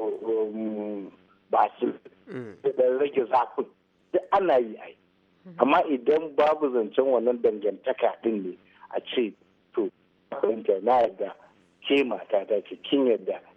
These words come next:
Speaker 1: ni mijinki ne, mun zauna ne zaman ibada, zaman aure.
Speaker 2: Mm.
Speaker 1: Kuma shi zaman auren nan ba saduwan nan bane ba kawai.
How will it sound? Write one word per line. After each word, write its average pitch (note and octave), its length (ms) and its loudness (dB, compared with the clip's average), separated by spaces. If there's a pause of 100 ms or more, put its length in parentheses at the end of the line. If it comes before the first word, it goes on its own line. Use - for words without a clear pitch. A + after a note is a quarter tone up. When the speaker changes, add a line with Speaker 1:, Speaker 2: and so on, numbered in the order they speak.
Speaker 1:
ni B2+ 200 2
mijinki A2 540 -6
ne, F#2+ 100 -2
mun C3+ 280 2
zauna C#3+ 340 2
ne G#2+ 200 -4
zaman B2 340 2
ibada, G#2 460 -2
zaman A#2 320 0
aure. A2 260 0 (320)
Speaker 2:
Mm. D3 80 -16
Speaker 1:
Kuma D3+ 220 2 (180)
shi G3+ 300 -4 (280)
zaman D#3 240 2
auren D#3+ 320 2
nan D3 160 -2
ba A#2+ 160 4 (100)
saduwan C#3 420 0
nan B2+ 180 0
bane C3 220 2
ba G2+ 100 -6
kawai. - 360 0